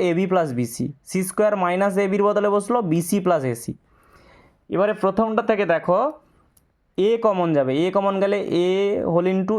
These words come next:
a plus b plus c, পরেরটা নিচ থেকে কমন, দ্বিতীয়টা দেখো নিচ থেকে কি কমন যাবে, বি কমন যাবে, তাহলে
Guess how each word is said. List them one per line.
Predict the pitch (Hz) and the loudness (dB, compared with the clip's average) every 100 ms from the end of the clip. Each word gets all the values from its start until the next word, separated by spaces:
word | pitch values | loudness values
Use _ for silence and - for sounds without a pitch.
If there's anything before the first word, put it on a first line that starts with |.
| - | 0
a | 185 185 | 0 0
plus | 196 185 | 0 0
b | 175 185 | -2 0
plus | 185 185 - | 0 -2 -4
c, | 196 233 _ _ _ _ - | -6 -6 _ _ _ _ -2
পরেরটা | 165 196 190 220 - - 196 | 0 0 0 -2 -2 -4 -2
নিচ | 202 - | -2 0
থেকে | 208 190 190 | 0 0 0
কমন, | 190 190 180 104 - - _ 151 | 0 0 -2 -4 -6 -10 _ -4
দ্বিতীয়টা | 147 180 208 196 202 | -2 0 0 2 0
দেখো | 220 196 | 0 0
নিচ | 190 190 | -2 -2
থেকে | 208 220 285 320 _ _ | -2 0 -2 -4 _ _
কি | 196 | -2
কমন | 214 208 214 | 0 2 2
যাবে, | 233 190 | 0 0
বি | 190 208 | 0 2
কমন | 214 202 190 | 2 2 0
যাবে, | 185 190 - | 0 -2 -2
তাহলে | 180 | 0